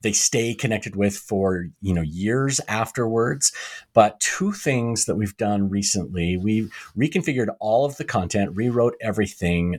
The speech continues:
the last time we ran the accelerator. And this time we are adding the training program, the workshop series that we just did, uh, the P seven training. I know that's kind of a secret. It's gonna <laughs> be a bonus as part of it.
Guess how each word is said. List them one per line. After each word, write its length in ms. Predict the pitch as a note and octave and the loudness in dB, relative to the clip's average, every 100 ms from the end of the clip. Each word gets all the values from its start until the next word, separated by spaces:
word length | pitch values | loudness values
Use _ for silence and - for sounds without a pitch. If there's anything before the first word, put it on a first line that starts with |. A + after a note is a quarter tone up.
| - | -4
the 80 | F2 | -4
last 340 | F2 A#2+ - | 0 0 0
time 200 | G2+ F2 | -2 -2
we 80 | E2 | -2
ran 220 | E2+ E2 | -2 -2
the 80 | D#2 | -2
accelerator. 540 | - - D#2 D2+ D#2 - | -2 -2 -2 -4 -8 -6
And 180 | F2 | -4
this 180 | A2+ G3 | -2 -4
time 440 | - F2+ F2 E2+ - - - - - | -2 0 0 0 -4 -18 -20 -20 -4
we 160 | G2 | 0
are 200 | F#2+ - - | 0 -2 -6
adding 800 | G#2+ A2+ A2 F#2+ F#2 F2+ F2+ F#2 - - D#2+ | 0 2 2 0 -2 -2 -4 -6 -10 -20 -6
the 400 | F2+ F2+ F2 E2+ | -2 2 2 0
training 380 | - C3 A#2+ G#2+ | 0 2 2 2
program, 280 | G#2 F#2 F2 | 2 2 -2
the 60 | |
workshop 380 | F2+ C#3+ A#2+ - | -2 0 0 -2
series 280 | G2 F#2 - | -2 -2 -2
that 100 | F2 | -4
we 120 | E2+ | -6
just 460 | - A#2 C#3+ F2+ - | -2 0 2 0 -2
did, 340 | E2+ E2 G#2 _ - - - _ E2+ | -2 -2 -6 _ -20 -20 -20 _ -4
uh, 460 | E2+ E2+ E2 E2+ E2 _ | 0 2 0 -2 -6 _
the 240 | F2+ E2+ - | 2 2 2
P 140 | - | -6
seven 760 | G#2 - F2 E2 F2 E2+ E2+ E2+ - - | -2 0 0 0 -2 0 -2 -4 -14 -6
training. 340 | - G2+ D#2 | -2 0 0
I 80 | E2 | -2
know 160 | A2 B2+ | -2 0
that's 280 | A#2+ - - | 0 -2 -6
kind 260 | - F#2 A2+ | -4 -2 -2
of 80 | C#3+ | 0
a 60 | |
secret. 400 | - E3 A#3 - - | 0 0 -4 -6 -10
It's 220 | F#2 - | -6 0
gonna 180 | G2+ - | 0 0
<laughs> 40 | |
be 120 | G#2+ A2+ | 0 0
a 40 | |
bonus 460 | E2 F2+ A2 D3+ D#3+ | 0 -2 0 0 -2
as 80 | - | 0
part 180 | C3+ | 0
of 80 | D#3+ | 2
it. 160 | G#3+ | 0